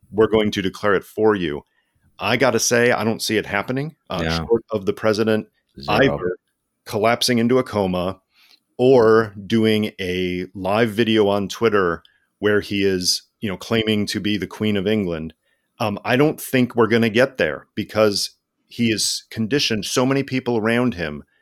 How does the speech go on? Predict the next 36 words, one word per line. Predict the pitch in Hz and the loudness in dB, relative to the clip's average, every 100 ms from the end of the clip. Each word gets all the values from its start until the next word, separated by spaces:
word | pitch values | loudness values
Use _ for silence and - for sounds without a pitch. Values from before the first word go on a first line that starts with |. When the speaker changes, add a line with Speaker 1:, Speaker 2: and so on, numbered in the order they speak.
| _ _ _ | _ _ _
Speaker 1:
to | - | -6
think | 104 120 117 | -2 0 0
that | 101 | -2
when | 107 | -4
he | 95 95 | -6 -6
rants, | 92 113 120 - | -2 0 -2 -2
when | 101 | -4
he | 90 98 | -4 -6
raves, | 87 101 107 113 101 104 | 0 2 4 2 0 -4
when | 95 | -4
he | |
makes | 92 104 104 | -2 -2 -4
these | 104 92 | -6 -2
outrageous | 92 - 101 98 98 | -2 -2 -6 -4 -8
claims, | - - 113 110 95 - _ _ _ | -10 -4 0 0 -2 -6 _ _ _
that | 92 135 147 | 0 2 2
is | 139 | 2
their | 113 117 | 2 2
baseline. | 113 123 - 87 87 | 2 -2 -2 -4 -2
That's | 117 - | -2 0
what | 113 | 0
they | 107 | -2
think | 101 110 95 | -2 -4 -4
is | 98 92 | -8 -4
normal. | 104 123 98 80 | 0 0 0 -2
So | - 107 104 98 - | -4 -2 -2 -4 -8
a | 101 | -6
slight | - - 135 131 | -4 0 -2 -2
acceleration | 107 - 113 104 123 139 107 | -8 -2 0 0 0 -4 -4
of | 92 82 | -6 -2
that | 87 85 85 _ _ _ _ _ - | -2 -2 -6 _ _ _ _ _ -4
is | 110 113 | -4 0
not | 123 135 - | 0 0 -2
going | 107 95 | -2 -2
to | 98 | -6
trigger | - 98 92 92 90 | -4 -2 0 -2 -2